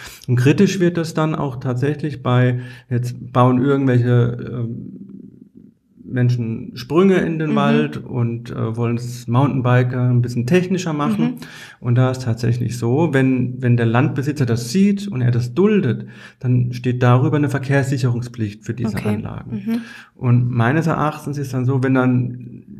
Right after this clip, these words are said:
Speaker 1: jemand über diesen Sprung fährt und er stürzt, weil er selber nicht sie einschätzen
Speaker 2: Mhm.
Speaker 1: könnte, dass er es kann,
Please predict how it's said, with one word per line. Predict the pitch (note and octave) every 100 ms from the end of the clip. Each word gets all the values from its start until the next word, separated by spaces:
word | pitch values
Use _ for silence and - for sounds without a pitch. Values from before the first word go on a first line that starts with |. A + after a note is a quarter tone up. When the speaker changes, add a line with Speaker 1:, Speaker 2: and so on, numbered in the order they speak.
| -
Speaker 1:
jemand | C#3+ C3+ B2+
über | B2+
diesen | B2 B2 A#2
Sprung | - A#2+ A2
fährt | - A#2 D3 F#3 F3+ B2+
und | - C3
er | A#2+
stürzt, | - F3 F3 F3 F#3 - -
weil | B2+
er | A#2+
selber | A#2+ C#3 C3+ B2+
nicht | B2 B2 - - -
sie | - B2
einschätzen | D3+ E3+ - A3
Speaker 2:
Mhm. | -
Speaker 1:
könnte, | B2
dass | A#2+ A2
er |
es | A2+
kann, | - E3 F#3+